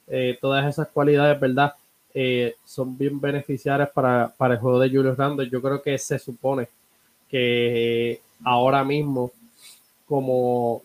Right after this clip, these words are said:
como se ve el cuadro regular, eh, el cuadro titular, eh, tenga muchas oportunidades cómodas, que no tenga que estar forzando tanto tiro. Como dije, ya tienes ahí a,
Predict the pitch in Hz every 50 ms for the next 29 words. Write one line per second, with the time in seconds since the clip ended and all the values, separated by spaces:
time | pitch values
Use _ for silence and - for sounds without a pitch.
0 | _ - 135 135 135 127 - 143 127 120 123 127 135 135 127 - - 143 139 135
1 | 139 139 139 147 143 143 139 143 147 139 127 123 123 - _ _ _ _ _ _
2 | - 120 127 123 117 117 113 - - 131 127 - - 123 123 123 131 131 135 131
3 | 143 143 143 135 127 123 _ _ _ _ _ _ _ _ _ _ 131 127 127 123
4 | 120 - 135 131 131 139 147 147 151 147 160 156 160 156 156 151 139 - 160 151
5 | 151 147 147 147 147 147 143 143 - 139 135 135 127 117 117 - - 127 117 120
6 | 117 131 135 139 135 - 135 - - 143 139 135 - - 143 127 - - 143 143
7 | 139 139 135 135 131 135 - - 131 - 147 147 147 139 127 120 - _ _ _
8 | _ _ - 120 123 131 147 151 135 123 127 - 135 131 139 135 143 135 139 139
9 | 139 143 139 135 135 131 127 127 123 117 113